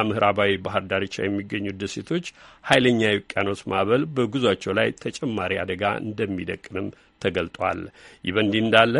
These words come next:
በቅርቡ ከሴኔጋል ተነስተው ወደ ካናሪስ በመጓዝ ላይ የነበሩት ሶስት ጀልባዎች በገጠማቸው አደጋ አሳፍረዋቸው የነበሩ ቁጥራቸው ከሦስት መቶ በላይ የሚደርስ ሰዎች ከባህር መስጠማቸውን ኮሚናንዶ ፍሮኔንታስ የተባለ የረድኤት ቡድን ማስታወቁ ይታወሳል።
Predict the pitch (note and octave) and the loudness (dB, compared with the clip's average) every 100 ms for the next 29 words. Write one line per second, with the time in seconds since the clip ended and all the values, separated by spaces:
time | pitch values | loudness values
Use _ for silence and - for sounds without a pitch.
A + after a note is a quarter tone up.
0 | A#3 C#3+ A#2 A#2 G#2 E3 F3 B2 B2 A#2 | 2 0 -2 -4 -2 -4 -2 -2 0 0
1 | A2 G#2+ A#2 A#2 - D#3 F3+ - - - | 0 -2 -2 -2 0 -2 -2 -14 -20 -8
2 | F#2 G#2 A2 A2 A2 G#2 - G#2+ G#2 G2 | 0 4 6 8 6 2 -2 -4 -2 0
3 | G#2 G#2 G2+ G2+ G2 G2 A2 B2 - B2 | 0 2 0 0 -2 -4 -6 -6 -4 -4
4 | - G#2+ G2+ G#2+ D#3 - C3 B2 - G#2 | -2 -6 -2 -2 -2 -4 -4 -2 -2 0
5 | G2 - F#2+ G2 G2 B2+ - A#2 D#3 C#3+ | 0 0 -2 -2 0 0 0 0 2 2
6 | A#2+ G2 - G2+ F#2+ F#2 G2+ C3 - - | 2 0 0 -4 -4 -4 -4 -4 -6 -20
7 | - - G#2 G#2+ - B2 - G2 F2+ G#2+ | -20 -6 4 4 4 -4 -4 -12 -6 -6
8 | G2+ G2+ G2+ G2+ F#2+ F#2+ F#2+ F#2+ F#2+ - | -4 -4 2 2 2 -4 -4 -6 -6 -4
9 | G2+ C3 C#3 - - - - F2+ B2 G#2+ | -2 -2 -4 -16 -20 -20 -8 2 6 6
10 | G#2+ F#2+ - G2+ F#2+ - G#2 C3 F#3+ - | 6 -4 -4 -2 -2 -2 -2 -2 -2 -8
11 | - - - A2 B2 C3 A2+ A2 G#2 - | -20 -18 -2 4 8 8 6 0 -2 -2
12 | G2 G2 G2+ C3 - A2 - A#2+ G#2 G#2 | -2 0 0 -2 -2 -2 -2 -6 -2 2
13 | G2+ A#2+ C3+ A#2 G#2+ A2 G2+ F#2 - G2 | 4 4 2 0 0 0 0 -8 -8 -4
14 | A#2+ C#3+ F#3 A2+ - F#2+ F2+ - F2 F#2+ | -2 -2 0 -2 -2 -4 -4 -8 -10 -6
15 | F2+ F2+ G#2 F2+ | -6 -2 0 0